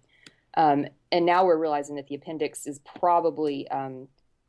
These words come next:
a very important source of healthy bacteria for normal colon function.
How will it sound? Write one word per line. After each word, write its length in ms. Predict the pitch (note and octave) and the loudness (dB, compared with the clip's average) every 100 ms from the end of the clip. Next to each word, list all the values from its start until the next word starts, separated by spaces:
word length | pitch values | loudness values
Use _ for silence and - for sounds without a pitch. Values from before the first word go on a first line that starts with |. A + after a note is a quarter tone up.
| - | -14
a 60 | D#3+ | -2
very 300 | F3+ F#3+ D3+ | 2 2 0
important 380 | D3 D#3+ C#3+ | -2 -4 -4
source 320 | - F#3+ F#3+ E3 | -4 -2 -2 -2
of 180 | D3 C#3 | -4 -2
healthy 260 | D#3 D#3 | -2 -2
bacteria 560 | C3+ C3 - B3 E3 C#3+ | -4 -6 -2 -2 0 -2
for 200 | D3 C#3+ | -2 -2
normal 300 | D3 D3 C#3 | 0 -2 -2
colon 340 | - G3+ G#3 | -2 -2 -2
function. 460 | - - - C3+ | -4 -8 -6 -8